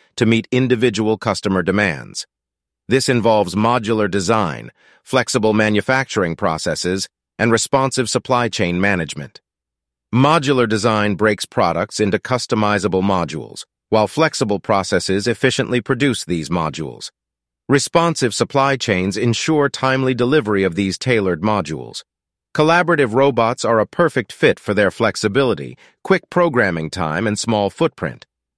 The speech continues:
A range of size options is available to accommodate virtually any space and robotic experience level.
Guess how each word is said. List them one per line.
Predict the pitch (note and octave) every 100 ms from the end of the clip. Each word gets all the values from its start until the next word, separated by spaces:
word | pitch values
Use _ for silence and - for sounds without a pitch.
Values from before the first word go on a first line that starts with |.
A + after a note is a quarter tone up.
| _ -
A |
range | C#3+ F#3+ G3 C#3+
of | G2+
size | C#3 B2+ B2
options | A2+ A2 - F#2+ F2
is | F#2+ G#2
available | F#2+ C3 A#2 E2 E2
to | G#2
accommodate | G2 C3 A#2+ A2+ G#2+ F2
virtually | A#2 - A2 A2
any | G2 C3 A2+
space | - - C3 G#2 G#2
and | F2+
robotic | F#2+ F2 A#2+ F#2+ F#2
experience | F#2+ - D3+ C#3+ G2 D#2 -
level. | E2+ - -